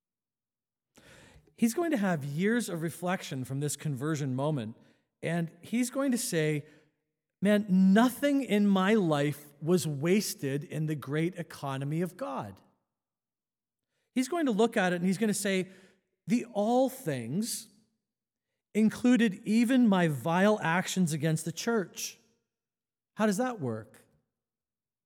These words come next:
Well, see, for Saul, for Saint Paul, God was able to take the vileness of his persecution and murder of Christians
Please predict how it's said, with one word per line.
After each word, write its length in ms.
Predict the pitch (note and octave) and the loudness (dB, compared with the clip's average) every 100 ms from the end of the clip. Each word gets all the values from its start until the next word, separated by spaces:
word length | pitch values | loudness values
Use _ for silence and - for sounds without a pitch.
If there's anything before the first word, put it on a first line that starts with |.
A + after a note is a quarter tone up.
| _ _ _ _ _ _ _ _ _ _ - | _ _ _ _ _ _ _ _ _ _ -4
Well, 80 | |
see, 340 | G3 - C4+ B3 - _ _ _ _ _ _ _ _ _ _ _ | -2 -2 -6 -8 -20 _ _ _ _ _ _ _ _ _ _ _
for 160 | B3 | -2
Saul, 600 | A3 - - C#4 B2+ C3 | 0 -2 -2 -2 0 -2
for 200 | G3 - | -4 -8
Saint 320 | F#3 - A3 G#3+ | -6 -4 -6 -4
Paul, 500 | - F3 A2+ A#2 - _ _ _ _ _ _ _ _ _ _ _ _ _ D3+ | -4 -2 -4 -8 -14 _ _ _ _ _ _ _ _ _ _ _ _ _ -4
God 300 | E3+ F#3+ C4 | 0 0 0
was 180 | C4+ G#3+ | -2 0
able 280 | F#3+ G3 G3 | 0 2 0
to 80 | |
take 480 | F3 - E3 E3 - | -2 -2 -4 -4 -6
the 80 | C3+ | -10
vileness 880 | B2 A2 A2+ E3 F3+ G#3 G#3 G#3+ - | -8 -10 -2 2 4 4 4 2 -2
of 180 | - D3+ | -6 -4
his 160 | D#3+ | -4
persecution 920 | - - F#3+ F#3 D#3 E3+ E3+ - E3+ E3+ | -2 0 0 -4 -4 -2 -2 -2 -6 -4
and 300 | C3 C#3+ C#3+ | -4 -2 -2
murder 500 | D3 F3+ F#3+ C3+ C3 - | 2 2 2 0 -4 -6
of 140 | C3 | -10
Christians 800 | - E3 D3 - G2+ G#2 B2 - | -6 -6 -6 -10 -12 -10 -16 -18